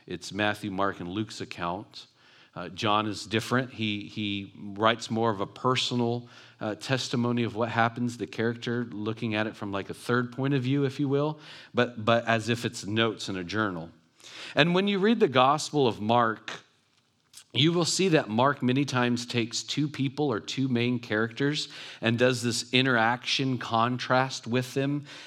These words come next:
and brings them back together. Only Mark does that. It's this, it's so interesting. Theologians call this the significance of interpolation of the Markian narratives. Fancy, huh? In other words,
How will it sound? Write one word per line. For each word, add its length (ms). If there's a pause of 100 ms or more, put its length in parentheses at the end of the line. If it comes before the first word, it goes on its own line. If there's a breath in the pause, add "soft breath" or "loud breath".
and 220
brings 380
them 180
back 280
together. 520
Only 240
Mark 340
does 220
that. 180
It's 180
this, 240 (500 soft breath)
it's 200
so 220
interesting. 720 (420 loud breath)
Theologians 640
call 240
this 520
the 140
significance 960
of 280
interpolation 840
of 200
the 80
Markian 580
narratives. 920 (840 soft breath)
Fancy, 480
huh? 340
In 140
other 180
words, 560